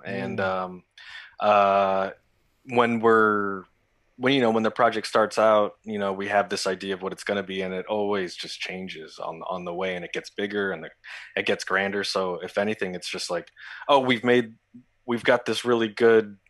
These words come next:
Speaker 1: image we're all trying to hit, and now can we even do that in the amount of time we have? And can I
Speaker 2: Ah,
Speaker 1: ask? And
Speaker 2: yeah.
Speaker 1: can I ask, can I keep asking for more from people in the amount of time we have?" I, I mean, but it,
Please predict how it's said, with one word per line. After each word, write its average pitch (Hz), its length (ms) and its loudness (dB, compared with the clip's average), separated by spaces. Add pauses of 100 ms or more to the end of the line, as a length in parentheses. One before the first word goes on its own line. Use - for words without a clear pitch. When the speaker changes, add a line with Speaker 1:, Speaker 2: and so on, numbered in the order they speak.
(160)
Speaker 1:
image 113 340 2
we're 104 220 4
all 101 100 4
trying 104 300 -2
to 95 80 -4
hit, 101 260 -2
and 98 140 -4
now 95 460 -2 (180)
can 101 260 -6
we 101 100 -4
even 95 420 -8
do 92 180 -8
that 85 260 -2 (160)
in 90 80 -10
the 90 100 -8
amount 87 220 -4
of 80 60 -12
time 92 260 -8
we 85 140 -10
have? 87 480 -4
And 85 160 -6
can 90 160 -4
I 87 160 -4
Speaker 2:
Ah, - 0 -
Speaker 1:
ask? 90 500 -4 (480)
And 101 120 -8
Speaker 2:
yeah. 104 40 -8
Speaker 1:
can 107 140 0
I 101 120 2
ask, 92 400 0 (760)
can 123 100 0
I 117 100 4
keep 127 300 -2
asking 113 540 2
for 101 200 -2
more 98 320 2
from 90 380 -8
people 90 460 -6
in 98 180 -6
the 95 100 -6
amount 87 300 -6
of 85 80 -12
time 87 220 -8
we 87 100 -8
have?" 82 100 -8 (440)
I, 101 300 4
I 107 140 4
mean, 113 180 2
but 110 200 0
it, 110 140 -2